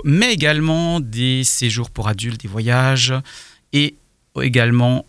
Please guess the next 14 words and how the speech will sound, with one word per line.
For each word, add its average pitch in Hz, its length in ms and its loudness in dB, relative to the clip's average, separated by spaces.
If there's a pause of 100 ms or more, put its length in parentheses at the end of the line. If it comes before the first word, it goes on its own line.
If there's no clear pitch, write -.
(120)
euh, 113 460 2
tout - 300 -10
un 117 80 -2
secteur - 520 -4
artistique - 640 -4
en 131 60 0
plein 139 220 2
développement 131 760 2
avec 113 300 -6
une 113 80 -6
troupe, - 480 -4
des 143 320 0
Light 143 180 0
Clubbers 165 540 2